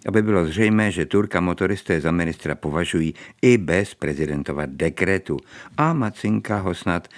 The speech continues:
chce nechat úřad skutečně vést. Ale jelikož ministerstvo nebylo zřízeno kvůli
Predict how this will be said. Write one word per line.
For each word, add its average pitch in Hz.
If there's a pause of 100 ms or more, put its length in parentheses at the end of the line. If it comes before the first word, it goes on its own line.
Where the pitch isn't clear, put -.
(120)
chce 107
nechat 87 (300)
úřad 78
skutečně 78
vést. 85 (760)
Ale 110
jelikož 165
ministerstvo 151
nebylo 120
zřízeno 95
kvůli 95